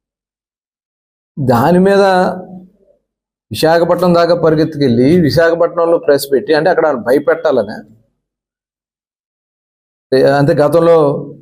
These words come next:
ఆయన వాళ్ళందరినీ ఉపయోగించుకున్నాను అనే రకంగా వాళ్ళ మీద బెదిరిస్తా ఉన్నాడు. అది, ఇది చాలా సిగ్గుచేటు. ఆయన మాట్లాడినటువంటి మాటలు ఏంటి? ఆ,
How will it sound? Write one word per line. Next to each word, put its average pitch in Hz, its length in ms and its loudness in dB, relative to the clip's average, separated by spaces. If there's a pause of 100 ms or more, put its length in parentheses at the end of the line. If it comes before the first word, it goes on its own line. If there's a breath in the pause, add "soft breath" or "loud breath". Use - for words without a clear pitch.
(380)
ఆయన 127 180 2
వాళ్ళందరినీ 160 460 2 (100)
ఉపయోగించుకున్నాను 156 720 0 (1700 loud breath)
అనే 143 120 0 (100)
రకంగా 190 340 0 (140)
వాళ్ళ 151 220 0
మీద 160 100 4 (140)
బెదిరిస్తా 175 460 0
ఉన్నాడు. 110 240 -4
అది, - 140 -16 (1500)
ఇది 117 180 -2
చాలా 156 180 0 (100)
సిగ్గుచేటు. 170 460 -2 (1800)
ఆయన 139 140 2 (120)
మాట్లాడినటువంటి 170 680 0
మాటలు 147 260 -2 (1400)
ఏంటి? 170 260 0 (160)
ఆ, - 20 0